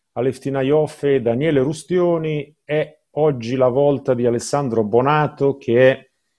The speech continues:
il nostro ultimo arrivato, non per importanza, ma cronologicamente,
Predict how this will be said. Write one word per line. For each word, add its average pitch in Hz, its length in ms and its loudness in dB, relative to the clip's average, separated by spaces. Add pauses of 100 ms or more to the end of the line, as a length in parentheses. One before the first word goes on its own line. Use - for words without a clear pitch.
(380)
il 113 140 -2
nostro 127 540 4
ultimo 127 440 4
arrivato, 180 920 2 (240)
non 127 440 0
per 123 140 0
importanza, 151 1120 0
ma 117 320 -6
cronologicamente, 143 1300 -2